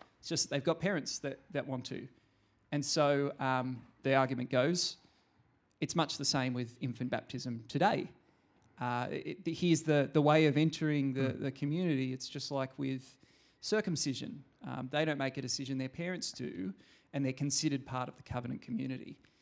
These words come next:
Speaker 1: The big difference, however, is that under the new covenant
Speaker 2: Ding, ding.
Speaker 1: Yeah. <laughs>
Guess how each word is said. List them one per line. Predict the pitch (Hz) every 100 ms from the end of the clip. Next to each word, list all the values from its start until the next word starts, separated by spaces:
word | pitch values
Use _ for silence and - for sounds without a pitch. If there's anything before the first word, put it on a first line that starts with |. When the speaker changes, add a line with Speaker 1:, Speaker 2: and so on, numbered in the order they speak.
| _ _ _ _ -
Speaker 1:
The | 131
big | 233 185 143
difference, | 240 - 226 190 -
however, | 156 143 139 139 143
is | 139
that | - 151
under | 160 180 165 156
the | 151
new | 147 151 160 180 196 185
covenant | - - - 262 262 170 131 190 - - -
Speaker 2:
Ding, | 165 160
ding. | 165 165 165 -
Speaker 1:
Yeah. | 151 185 143 208 - -
<laughs> | 208